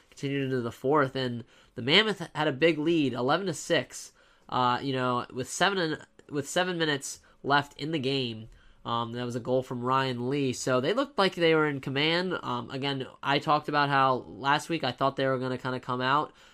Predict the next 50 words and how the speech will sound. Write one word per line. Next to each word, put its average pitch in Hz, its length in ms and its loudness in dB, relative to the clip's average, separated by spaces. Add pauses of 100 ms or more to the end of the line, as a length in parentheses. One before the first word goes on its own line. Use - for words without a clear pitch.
(120)
um, 120 300 0
you 120 100 -4
know, 117 140 -4
kind 123 220 -4
of 120 220 -6 (440)
with 127 140 -4
their 135 80 2
backs 127 280 2
against 127 280 -4
the 123 80 0
wall, 139 320 4
kind 135 220 0
of 127 100 -2
in 123 80 -4
this 123 200 -6
West. 139 320 0
They, 123 160 0
they 123 260 -6
needed 151 260 0
a 127 60 0
big 127 200 -2
win, 131 360 -4
and 123 180 -4
they 123 120 -2
were 127 100 0
looking 131 240 -2
to 123 40 -4
get 131 180 -2
it. - 220 -4
But, 135 140 2
um, 131 420 2
they 147 80 2
didn't 190 140 8
make 190 160 2
the 180 60 2
end 165 120 4
of 165 60 4
the 156 80 4
game 143 260 0
that 139 160 4
easy 135 300 2
for 127 100 -4
themselves 120 540 -2
because 123 380 -4
they 131 100 0
let 165 220 4
the 156 80 4
Wings 156 240 0
come 143 180 -4
back. 143 380 4